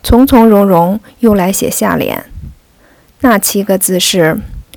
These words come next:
“抚越中南驱董狐”。这一下联虽然是个现成的点，但是他在董狐上面加了“中南区”三个字，用的是活对法，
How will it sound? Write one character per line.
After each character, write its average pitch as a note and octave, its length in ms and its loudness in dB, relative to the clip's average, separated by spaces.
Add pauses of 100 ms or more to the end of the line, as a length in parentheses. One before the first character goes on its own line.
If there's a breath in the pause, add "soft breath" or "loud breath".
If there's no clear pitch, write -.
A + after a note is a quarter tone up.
(420 soft breath)
“抚 G#3 320 0
越 G#3+ 380 4
中 A#3+ 340 4
南 F#3 420 0
驱 - 360 -2
董 A3 200 -2
狐”。 D#3 380 -8 (1200 soft breath)
这 D4 200 4
一 G#3+ 120 2
下 A3 260 -2
联 F#3 320 -6 (240 soft breath)
虽 C#4 220 2
然 A#3 200 4
是 B3 140 0
个 G#3+ 140 -2
现 A#3 240 0
成 G3+ 200 -6
的 A#3 140 0
点， - 260 -8 (520 soft breath)
但 D4 180 2
是 C#4 140 2
他 C#4 160 0
在 C4+ 180 2
董 - 220 -4
狐 - 260 -6
上 B3+ 240 2
面 G3 260 -2 (240 loud breath)
加 A#3+ 240 2
了 A3+ 300 0 (180)
“中 C4+ 280 4
南 G3+ 200 2
区” B3+ 280 2
三 G#3 260 -2
个 F#3+ 120 -2
字， - 260 -6 (720 soft breath)
用 B3+ 240 4
的 - 240 -2
是 - 180 -2
活 - 260 -4
对 A#3 200 4
法， - 280 -6